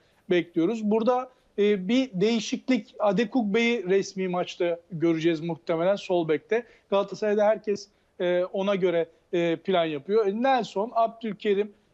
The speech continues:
e, sağda Boey olacaktır. Torreira, Oliveira ikilisinin ben değişmesini beklemiyorum bugün.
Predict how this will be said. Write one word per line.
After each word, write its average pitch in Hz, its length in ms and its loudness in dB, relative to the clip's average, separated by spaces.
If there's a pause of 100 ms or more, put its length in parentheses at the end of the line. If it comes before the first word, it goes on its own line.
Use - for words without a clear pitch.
e, 185 80 2
sağda 220 500 0
Boey 202 400 -2
olacaktır. 170 680 -6 (320)
Torreira, 247 440 2
Oliveira 233 500 -4
ikilisinin 220 580 -4
ben 214 180 2
değişmesini 202 560 -4
beklemiyorum 233 640 0
bugün. 226 280 -2